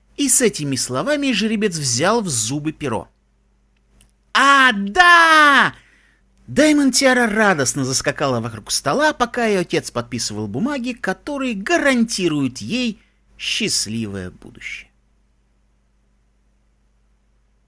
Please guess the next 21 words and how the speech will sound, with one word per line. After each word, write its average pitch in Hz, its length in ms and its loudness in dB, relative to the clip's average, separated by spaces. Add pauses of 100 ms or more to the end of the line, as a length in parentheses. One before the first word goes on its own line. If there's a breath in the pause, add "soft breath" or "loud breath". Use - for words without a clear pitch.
(1400)
Вечер 277 340 0
понедельника 247 640 -2
застал 202 400 -2
гриффиндорский 160 640 -6
табунок 247 480 -6
за 208 200 -4
повседневными 220 880 -4
рутинными 131 500 -6
делами. 110 380 -12 (580 soft breath)
Теперь, 302 400 0
когда 208 260 0
уроки 180 280 2
уже 127 160 -2
закончились, 262 720 -2
они 311 200 -2
скучковались 151 720 0
в 107 40 -12
библиотеке, 156 560 -4
чтобы 185 320 -4
сделать 123 380 -4
домашку. 92 420 -12